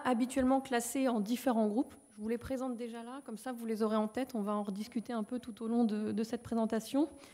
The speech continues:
On va s'intéresser à tout ce qui est, euh, microflore avec les bactéries et les champignons. Ensuite, on va aller voir la microfaune et notamment les nématodes.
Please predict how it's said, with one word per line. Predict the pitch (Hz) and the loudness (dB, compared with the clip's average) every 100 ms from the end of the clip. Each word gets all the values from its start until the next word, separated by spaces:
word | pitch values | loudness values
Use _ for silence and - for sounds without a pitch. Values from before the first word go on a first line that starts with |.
| - - _ _ | -20 -20 _ _
On | 233 | 2
va | 262 | 4
s'intéresser | 262 277 262 269 277 277 285 | 6 6 6 6 6 6 6
à | 240 | 6
tout | - | 0
ce | 262 - | -2 0
qui | 262 254 | 4 8
est, | |
euh, | 220 | 8
microflore | 226 233 - 247 - 262 247 | 8 4 4 0 4 4 4
avec | 220 214 220 | 0 -4 -4
les | |
bactéries | 190 220 220 247 220 233 | -4 -4 -4 -4 -2 -2
et | |
les | 202 | -4
champignons. | - 202 - 233 311 - - _ _ _ _ _ | -6 -10 -4 0 0 -4 -20 _ _ _ _ _
Ensuite, | 233 - 285 269 | -10 -6 -6 -2
on | 233 | 0
va | 233 | 2
aller | 226 226 | 2 0
voir | 247 247 220 | 2 2 4
la | 202 | 6
microfaune | 220 240 - 262 - 277 262 | 6 6 4 0 2 6 6
et | 214 | 6
notamment | 220 220 220 240 240 | 4 4 4 6 4
les | 214 196 | 2 2
nématodes. | 190 208 196 - 294 339 | 2 0 -2 -4 -6 -6